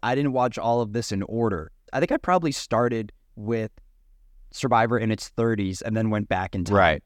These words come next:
Speaker 1: So my sense of time figuring out when the sponsorship stopped is weird.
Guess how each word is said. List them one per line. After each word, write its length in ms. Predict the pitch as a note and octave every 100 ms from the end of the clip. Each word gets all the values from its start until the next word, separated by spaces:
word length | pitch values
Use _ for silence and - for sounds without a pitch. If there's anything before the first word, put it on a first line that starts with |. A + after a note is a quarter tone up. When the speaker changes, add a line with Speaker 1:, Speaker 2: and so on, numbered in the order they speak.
| _ _ _
Speaker 1:
So 120 | -
my 120 | C#3+
sense 240 | C#3 F#3+ G3
of 100 | F3
time 460 | - B2 B2 A2+ -
figuring 320 | C3+ A#2+ A#2
out 200 | A2+ A2
when 220 | A2+ G#2+
the 60 | A2
sponsorship 640 | - G#2+ G#2 G#2+ A2 G2+
stopped 560 | - - A2+ G2+ F#2+ - _ _ _ -
is 540 | A#2+ A2 G#2+ G#2 G2 - _ _ _ -
weird. 500 | G2 G#2 F2+ C#2+